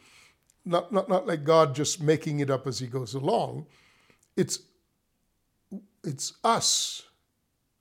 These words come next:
we who do not understand the ways of God, who will find objections. But our objections do not amount to a concern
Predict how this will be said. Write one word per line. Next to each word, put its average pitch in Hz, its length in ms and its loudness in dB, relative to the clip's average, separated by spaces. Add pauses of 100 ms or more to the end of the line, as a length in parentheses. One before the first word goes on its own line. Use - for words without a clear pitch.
(840)
we 220 260 4
who 202 200 2
do 175 120 2
not 165 220 4
understand 147 920 0 (100)
the 143 120 -2
ways 135 340 -4
of 127 160 -12
God, 156 500 -2 (880)
who - 140 -4
will 170 140 4
find 165 440 4
objections. 131 920 -6 (1120)
But 170 280 2
our 196 260 6
objections 139 720 -2
do 143 140 -4
not 143 200 -4
amount 151 520 0
to 151 100 -6
a 135 60 -8
concern 139 760 -8